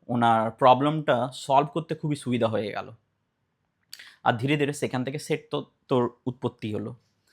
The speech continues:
এবার উনি যে সেট থিওরিটা স্টার্ট করেছিলেন, কনসেপ্টগুলো, সেইগুলো পরে আমাদের বিজ্ঞানে অনেক কাজে লাগে, আর এখনও আমরা সেটা অনেক ইউজ করি, বিশেষ করে গণিতে বা ম্যাথামেটিক্সে। এর কোথায় অ্যাপ্লিকেশন আছে?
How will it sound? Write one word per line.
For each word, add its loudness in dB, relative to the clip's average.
এবার 2
উনি 0
যে 2
সেট 0
থিওরিটা 2
স্টার্ট -2
করেছিলেন, -2
কনসেপ্টগুলো, -2
সেইগুলো 2
পরে 2
আমাদের -4
বিজ্ঞানে -4
অনেক -6
কাজে -6
লাগে, -10
আর -2
এখনও 0
আমরা -2
সেটা -4
অনেক -2
ইউজ -6
করি, -14
বিশেষ -6
করে -2
গণিতে -6
বা -8
ম্যাথামেটিক্সে। -10
এর 2
কোথায় 6
অ্যাপ্লিকেশন 2
আছে? -8